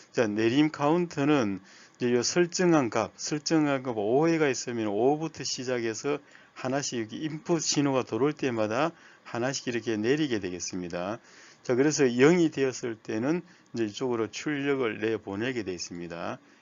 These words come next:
요 리셋 신호에 의해서 그 다시 그 초기 설정 값으로 되돌리겠습니다. 자, 그래서 요 다시 요 동작을 한번 살펴보도록 하겠습니다.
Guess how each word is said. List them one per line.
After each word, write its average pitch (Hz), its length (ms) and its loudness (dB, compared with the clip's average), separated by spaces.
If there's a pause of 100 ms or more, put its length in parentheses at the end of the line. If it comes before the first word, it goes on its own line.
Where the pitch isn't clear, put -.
(120)
요 113 100 -2
리셋 113 540 2 (240)
신호에 139 520 2
의해서 117 840 2 (380)
그 104 140 -2
다시 127 520 -4 (100)
그 98 280 -2
초기 127 440 -2
설정 139 460 -2
값으로 104 420 -4
되돌리겠습니다. 95 1040 -6 (1600)
자, 127 120 0
그래서 143 720 2
요 131 180 4
다시 131 480 -4
요 113 80 -2
동작을 117 760 -2
한번 104 360 -4
살펴보도록 123 840 -4
하겠습니다. 92 800 -6